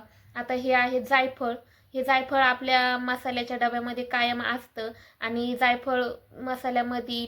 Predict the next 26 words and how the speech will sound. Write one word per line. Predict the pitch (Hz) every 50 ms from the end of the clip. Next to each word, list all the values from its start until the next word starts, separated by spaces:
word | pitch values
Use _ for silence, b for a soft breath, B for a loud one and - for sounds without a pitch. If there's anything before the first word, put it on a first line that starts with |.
| - -
पण | 254 247 247 247 247 247 240 240
उपयोगी | 240 247 247 247 262 247 240 233
पडतं. | 240 - 247 240 233 - 233 220 220 220
गोड | 247 247 247
पदार्थ | 240 247 247 247 247 247 240 - 247
जर | 233 233 240 226
आपण | 226 233 - 247 233
काय | 240 247 233 233
केला | 233 240 247 233 233 214 226 B B B B B -
त्याच्यात | - 254 247 262 254 247
पण | 247 262 254 247
जायफळ, | 240 247 240 240 240 - 254 240 233 233 233 233 - - - _ _ _ _ - - 240 240
जायफळ | 254 247 247 247 247 254 247
टाकलं | 247 247 240 240 - 269 240 233
जातं | 233 233 226 220 - 226 220 233 - b b b b b
आणि | - 226 226 233 233
हे | 240 240 254 254
चेहऱ्याकरता | 247 - 294 269 269 269 269 269 269 269 262 262 262
पण | 254 - 269 262 262 -
चांगलं | - 247 247 247 247 254 240
आहे. | 226 220 240 b b b b -
हे | 254
चेहऱ्यावरचे | 247 - 277 254 254 254 254 254 254 247 247 254 262 254
जे | - 247
आपले | 226 220 - 240 240 233
डाग | 233 233 226 226